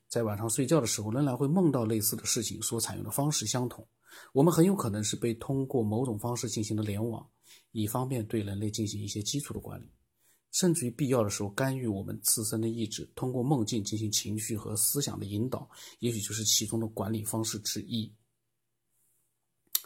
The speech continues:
他说自从去年第一次开始，第一次发这个话题的内容，他都没有想到过自己会因为《西部世界》这部电-，电视剧而引发这么多脑洞。其实呢，现在回顾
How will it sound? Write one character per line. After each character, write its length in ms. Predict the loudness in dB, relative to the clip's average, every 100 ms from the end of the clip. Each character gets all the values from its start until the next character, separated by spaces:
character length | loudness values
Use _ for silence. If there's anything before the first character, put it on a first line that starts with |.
| -12 _ _ _ _ _ _
他 140 | 4
说 100 | 6
自 140 | 8 10
从 160 | 10
去 240 | 8 6 6
年 280 | 4 0
第 140 | 2 4
一 60 |
次 340 | 6 4 0 -6 -18 -10
开 180 | -4 -2
始， 140 | -2
第 120 | -2
一 60 | -4
次 100 | -4
发 220 | 0 0
这 100 | 0
个 80 | -4
话 220 | -2 -4
题 100 | 0
的 120 | 0
内 160 | 0 -2
容， 180 | -4 -6
他 100 | -4
都 160 | 4 6
没 120 | 8
有 80 | 8
想 260 | 6 2 2
到 120 | 0
过 140 | 0
自 160 | -2 -2
己 80 | 0
会 180 | 0
因 120 | 0 0
为 80 | 0
《西 160 | 0
部 100 | 0
世 140 | -2 2
界》 140 | 4
这 80 | 4
部 160 | 0 -4 -8 _ 2
电-， 260 | 4 4 6
电 120 | 6
视 140 | 6
剧 260 | 2 0 -2 -10 -20 -16 0
而 160 | 4
引 120 | 4
发 160 | 4 2
这 80 | 4
么 80 | 4
多 140 | 4
脑 220 | 0 -2
洞。 200 | -4 -6 -8 _ -20 -20 -12 2
其 160 | 4
实 160 | 6 6
呢， 140 | 2
现 180 | 4 6
在 80 | 6
回 180 | 4 0
顾 300 | 0 -2